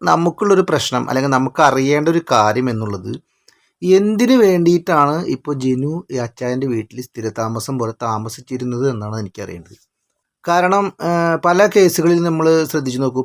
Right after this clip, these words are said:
പണ്ട് പണ്ടത്തെ കാലം പോലെയല്ല. ഇപ്പം അഫാൻ്റെ കേസിൻ്റെ എടുത്ത് നോക്കുമ്പോൾ അസ-, അഫാൻ്റെ കാമുകി അഫാൻ്റെ വീട്ടിലേക്ക് പോയി എന്നുള്ളതാണ് പ്രശ്നം, normally നമ്മൾ ചിന്തിച്ചു കഴിഞ്ഞാൽ. അതുപോലെ അച്ചായൻ്റെ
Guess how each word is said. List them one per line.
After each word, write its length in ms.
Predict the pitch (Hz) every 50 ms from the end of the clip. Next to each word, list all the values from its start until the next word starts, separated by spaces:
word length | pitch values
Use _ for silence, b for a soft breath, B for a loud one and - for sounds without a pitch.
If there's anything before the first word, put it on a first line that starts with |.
| -
പണ്ട് 260 | 147 151 151 156 156 170 165
പണ്ടത്തെ 280 | 175 156 147 143 - 147 143
കാലം 180 | 131 127 127 127 127
പോലെയല്ല. 280 | 127 117 104 101 98 98 95 -
ഇപ്പം 180 | _ - 131 123 127
അഫാൻ്റെ 420 | - - 156 156 160 165 175 180 175 -
കേസിൻ്റെ 320 | 165 147 - 143 143 143 139 127
എടുത്ത് 220 | 123 - _ 135 135 127
നോക്കുമ്പോൾ 380 | 123 120 - 120 117 120 123 127 123 117
അസ-, 200 | - 139 127 123 131
അഫാൻ്റെ 400 | 127 - - 160 170 180 190 208 - 196 170
കാമുകി 480 | 151 151 151 160 170 165 185 202 220 262 294 - _ _ _ 147 143
അഫാൻ്റെ 320 | - 165 160 165 175 185 170 160
വീട്ടിലേക്ക് 420 | 151 139 139 151 160 156 147 170 147 147
പോയി 160 | 139 131 127
എന്നുള്ളതാണ് 340 | 123 120 110 107 104 95 92 -
പ്രശ്നം, 280 | 92 - - - - - _ _ _ _ _ _ _ _ _ _ _ _ _ _ _ _ _ _ _ _ - 143
normally 320 | 156 175 190 208 220 233 233
നമ്മൾ 140 | 220 208 202 190
ചിന്തിച്ചു 240 | 170 143 131 117 117
കഴിഞ്ഞാൽ. 200 | 107 107 104 - - 123
അതുപോലെ 420 | 127 151 165 175 160 131 127 135 165 226 - _ _ _ _ _ _ _ _ _ _ - -
അച്ചായൻ്റെ 540 | 156 - - 196 202 208 214 220 220 240